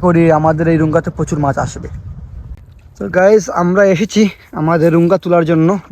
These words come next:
দেখা যাক আমাদের এই রুঙ্গার মধ্যে মাছ আসে কি না। প্রাচীন পদ্ধতির এই মাছ ধরা রুঙ্গা পদ্ধতি, আমরা যুগ যুগ ধরে এই পদ্ধতিতে মাছ ধরে আসছি,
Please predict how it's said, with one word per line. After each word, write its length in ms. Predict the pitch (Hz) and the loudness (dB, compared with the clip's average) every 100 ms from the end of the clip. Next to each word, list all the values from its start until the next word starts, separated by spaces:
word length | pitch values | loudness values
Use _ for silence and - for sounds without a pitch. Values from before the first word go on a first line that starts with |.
| 147 | -8
দেখা 160 | 147 175 | -2 0
যাক 120 | 180 | 0
আমাদের 320 | 165 160 165 175 | -2 -2 0 0
এই 60 | 175 - - - - - | -2 -4 -20 -20 -20 -4
রুঙ্গার 300 | 165 170 175 175 | -2 0 0 0
মধ্যে 200 | 165 170 170 | 0 0 0
মাছ 140 | 170 - | -2 -4
আসে 160 | 165 196 | -8 -6
কি 60 | 185 175 | 0 0
না। 60 | 190 - - - _ _ _ - _ _ - - - - - | -2 -8 -20 -20 _ _ _ -20 _ _ -20 -18 -18 -20 -4
প্রাচীন 300 | 185 170 226 208 | -2 0 -2 0
পদ্ধতির 360 | 208 170 180 196 180 | 0 0 0 2 2
এই 60 | 165 | 2
মাছ 120 | 165 147 | 0 0
ধরা 120 | 170 | 0
রুঙ্গা 260 | 165 165 175 156 | 0 0 -2 -2
পদ্ধতি, 360 | 156 160 202 226 - _ - _ _ _ _ _ - _ - | -2 -2 -2 -4 -6 _ -20 _ _ _ _ _ -20 _ -10
আমরা 240 | 143 156 151 | -4 -2 2
যুগ 120 | 180 156 | 0 0
যুগ 100 | 202 185 | -2 2
ধরে 120 | 190 | 4
এই 40 | 190 - | 2 0
পদ্ধতিতে 340 | 180 175 170 185 | -2 -2 -4 -2
মাছ 220 | 170 165 143 | 0 0 -2
ধরে 140 | 165 160 | 0 0
আসছি, 360 | 147 - - | -2 -12 -10